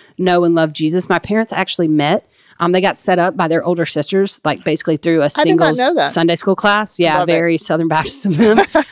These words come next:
Speaker 1: Uh, yeah, they were involved in a church when they were young adults, um, when they were in their early twenties, and that's how they met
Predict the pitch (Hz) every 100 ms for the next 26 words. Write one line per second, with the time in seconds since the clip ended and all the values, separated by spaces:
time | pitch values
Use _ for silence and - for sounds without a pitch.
0 | 269 - 214 196 185 180 220 202 208 190
1 | 175 190 208 202 180 170 180 180 185 170
2 | 185 175 160 - - - _ 190 185 180
3 | 190 175 160 160 160 156 - - - 175
4 | 170 175 175 170 165 175 175 170 175 165
5 | 160 170 175 170 175 170 165 170 160